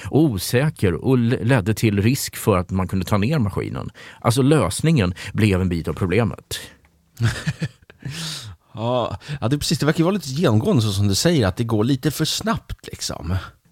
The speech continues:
Speaker 1: Ja, han lyssnar inte. Eller då gjorde han inte det i alla fall. Han lyssnar inte på någon annan.
Speaker 2: Nej.
Speaker 1: Och så säger han, per-, han perf-, han använder ord som perfekt och excellent. Och han, han har nästan lite det där bravadot som du tänker på hos Trump.
Speaker 2: Just
Speaker 1: Eh,
Speaker 2: det.
Speaker 1: att allting han gör är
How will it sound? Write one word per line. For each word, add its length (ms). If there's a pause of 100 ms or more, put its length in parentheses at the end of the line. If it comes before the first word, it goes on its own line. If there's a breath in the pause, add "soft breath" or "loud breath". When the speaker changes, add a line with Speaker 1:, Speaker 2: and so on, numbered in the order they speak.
Speaker 1:
Ja, 280
han 140
lyssnar 340
inte. 180 (120)
Eller 140
då 240
gjorde 200
han 100
inte 160
det 80
i 20
alla 120
fall. 120
Han 160
lyssnar 280
inte 120
på 100
någon 140
annan. 380
Speaker 2:
Nej. 80
Speaker 1:
Och 100
så 100
säger 260
han, 160 (260 loud breath)
per-, 160
han 200
perf-, 380
han 260
använder 380
ord 140
som 120
perfekt 680
och 100
excellent. 760
Och 140 (360 loud breath)
han, 120
han 160
har 180
nästan 400
lite 200
det 100
där 200
bravadot 840
som 160
du 100
tänker 400
på 200
hos 200
Trump. 640 (840 loud breath)
Speaker 2:
Just 300
Speaker 1:
Eh, 60
Speaker 2:
det. 180
Speaker 1:
att 140
allting 440
han 100
gör 340
är 200